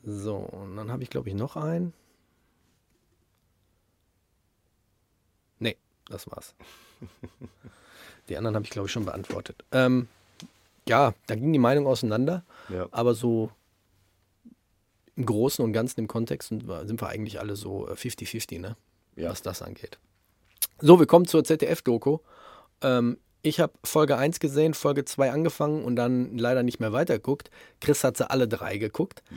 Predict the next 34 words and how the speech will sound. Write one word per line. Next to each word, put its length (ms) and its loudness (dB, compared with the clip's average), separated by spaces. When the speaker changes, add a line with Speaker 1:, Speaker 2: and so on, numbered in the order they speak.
Speaker 2:
Yeah. 200 -10
Speaker 1:
Soll 180 4
ich 100 4
anfangen 460 4
mit 140 4
Folge 260 6
eins 220 0
und 80 -4
du 320 2
erzählst 440 0
Folge 360 -4
zwei, 300 0
drei? 320 -2
Speaker 2:
Mach 180 0
du 120 -8
mal. 120 2
Speaker 1:
Ähm, 200 4
es 120 -2
gibt 220 0
eine, 240 10
für 140 2
die, 100 0
die 100 0
es 100 -6
noch 100 2
nicht 160 -4
wissen, 220 0
es 120 -4
gibt 220 0
bald 240 4
auf 160 -6
Z 240 0
D 140 0
F 300 0